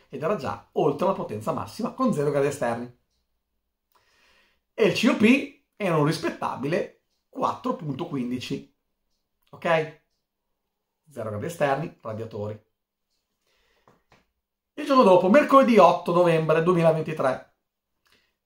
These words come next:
in tarda mattinata mi chiama, eh, Mauro e mi dice: Guarda, l'impianto funziona già da ventiquattro ore, però, eh, siamo un po' preoccupati perché qua la temperatura è aumentata di un grado, quindi da sedici siamo stati a diciassette.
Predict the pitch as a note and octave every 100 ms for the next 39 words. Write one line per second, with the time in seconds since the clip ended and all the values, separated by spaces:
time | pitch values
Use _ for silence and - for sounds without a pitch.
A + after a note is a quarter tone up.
0 | _ - A2 G#2+ G#2 C3+ B2 A#2 A#2 A3+
1 | B3+ - - - A2+ G#2 C#3 A#2 G#2+ -
2 | _ _ _ _ _ _ _ - - -
3 | G#2+ G#2+ A2+ F3+ D#3+ B2 A2+ E3+ A2+ G2+
4 | - _ C#3+ C3 F3+ C#3 G#2+ A#2+ G#2+ F3+
5 | G#2+ G#2+ C3+ G#2+ B2 - - D#3+ E3 C3+
6 | A#2 - G2+ B2 G#3+ - _ _ _ _
7 | _ _ _ - B3+ - C#3+ C3 E3+ D#3
8 | C4+ - - - - - G#2+ G#2+ D3 F3+
9 | - A2+ A#2+ A#2 - - D4+ A#3+ D3+ C#3+
10 | C#3 C3+ C3+ A2 G#2+ B2+ A#2+ A2 D#3+ G3+
11 | D3+ C3 B2 A#2 G#2 G#2+ - G2+ _